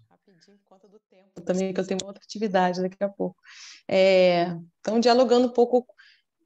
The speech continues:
eu acho que assim, tem dois pontos, né? Um que o, o André fez uma pergunta também, o professor Eduardo Viola, e, o, e aí dialogando um pouco, né, com,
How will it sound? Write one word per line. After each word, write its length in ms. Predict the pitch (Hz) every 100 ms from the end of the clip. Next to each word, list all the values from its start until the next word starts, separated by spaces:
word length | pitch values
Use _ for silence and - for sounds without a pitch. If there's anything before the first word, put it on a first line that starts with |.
| _ _
eu 100 | 196
acho 160 | 240 262
que 60 | 294
assim, 160 | 254
tem 180 | 226 185
dois 220 | 233 285
pontos, 340 | - 185 175 180
né? 120 | 220
Um 160 | 240 285
que 180 | 254
o, 180 | 220 185 175 - _ _ _ _
o 240 | - -
André 400 | 185 185 185 208
fez 160 | 214 190
uma 100 | 196
pergunta 380 | 170 190 190 185
também, 600 | 170 185 240 262 226 185
o 200 | 185 -
professor 440 | - 180 190 185
Eduardo 420 | - 170 180 170
Viola, 640 | 170 185 208 240 220 220 240
e, 200 | 190 196
o, 200 | 190 180 170 _ _ _ _ _ _ _ _
e 80 | -
aí 120 | 196
dialogando 540 | 202 240 240 233 233 240
um 80 | 233
pouco, 420 | 214 185 185 196
né, 200 | 190 185
com, 480 | - 175 170 165